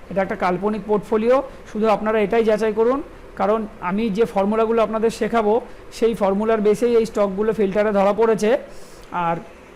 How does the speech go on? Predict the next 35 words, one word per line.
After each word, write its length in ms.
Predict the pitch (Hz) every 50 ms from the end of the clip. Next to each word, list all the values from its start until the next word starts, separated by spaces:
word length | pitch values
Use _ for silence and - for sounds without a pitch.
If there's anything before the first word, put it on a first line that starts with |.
| - - - - - - - - -
সেগুলো 260 | - 214 214 220 262 254 226
বাজারে 240 | 208 208 226 233 240 - 202
কতটা 260 | 202 - 240 220 247 - 226
কাজ 120 | 202 202 202 - -
করে 120 | 233 269 254 208
এটা 120 | 190 226 185 196
যাচাই 280 | 170 - 226 226 226 220
করার 180 | 226 220 220 202 196
জন্য 120 | 220 214 214 208
আমার 140 | 208 202 202
এই 60 | 190 170 180
ভিডিও। 220 | 170 180 202 233 - - - - - - - - - 208
এটা 120 | 175 208 -
কারো 120 | 208 233 254 208
ব্যক্তিগত 380 | 196 190 196 - 220 196 208 202 269 254 226
পোর্টফোলিও 460 | 202 190 - - 202 202 202 226 247 233 202
মনে 120 | 196 196 185 185
করবেন 240 | 190 175 165 165 160 151
না। 60 | 143 139 - - - - - - - - - - - - 175 170
আর 100 | 165 160 - - - - - - - - - - -
সবশেষে 400 | 208 196 - - 233 226 233 240 214 226
বলবো, 180 | 226 220 233 240 196
যেহেতু 220 | 202 196 202 196 226 220
আমি 100 | 220 220 -
স্টক 180 | - 196 180 175 196
মার্কেট 220 | 202 196 220 220 208 208
টেকনিক্যাল 340 | 190 180 196 202 214 214 214 208
ফান্ডামেন্টাল 500 | 202 185 190 196 202 208 208 190 214 208 208 208
পড়াই, 240 | 202 196 202 226 277 - - - - - - - - - 208
আমার 140 | 196 202 202 196 190
নতুন 220 | 185 185 220 220 214 202
ব্যাচে 200 | 190 - 220 214 208
যদি 140 | 214 202 220 202 202 214
কেউ 120 | 220 214 190
অ্যাডমিশন 420 | 175 170 170 180 190 - - 208